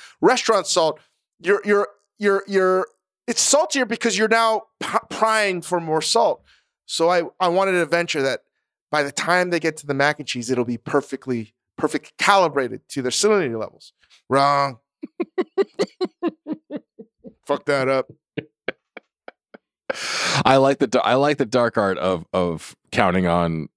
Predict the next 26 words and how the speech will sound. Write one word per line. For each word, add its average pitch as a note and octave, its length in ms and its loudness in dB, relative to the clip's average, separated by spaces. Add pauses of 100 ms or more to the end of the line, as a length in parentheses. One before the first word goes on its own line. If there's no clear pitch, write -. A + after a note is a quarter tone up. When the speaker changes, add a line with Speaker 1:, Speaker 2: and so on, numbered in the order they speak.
Speaker 2:
water F2 380 2
reducing E2 540 -2
to E2+ 180 0
a D2+ 80 0
perfect - 460 -2
amount, D2+ 360 -4
like, D#2 140 -2
as D2 180 -2
though E2+ 120 2
you E2 140 2
had D2 100 -2
added C#2+ 260 0
a - 20 -6
ladle. C#2 260 -4
That's F#2 220 0
a F2+ 60 2
nice, D#2 300 -2
if D#2+ 80 -2
you C#3 80 4
can F3+ 100 2
get, G#2 240 0
if F2 140 -4
you B2+ 80 -2
can F#2+ 120 2
nail F2 200 2
that. D2+ 200 -2